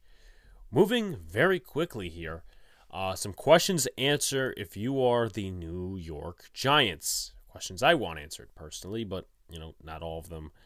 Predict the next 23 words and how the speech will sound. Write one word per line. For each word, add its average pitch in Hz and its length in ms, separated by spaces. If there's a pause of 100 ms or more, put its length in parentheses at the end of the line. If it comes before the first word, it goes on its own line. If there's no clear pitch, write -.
(580)
will 95 220
probably 90 400
get 85 160
answered. - 460 (680)
Will 143 160
Daniel 165 320
Jones 139 280
have 131 120
enough 123 220
time 120 220
to 107 40
throw 101 260
the 101 100
ball? 113 360 (500)
Um, 76 420 (280)
obviously, 127 540
Evan 113 260
Neal 110 280
had 95 280
one 104 240
of 101 200
his 95 280
worst 87 720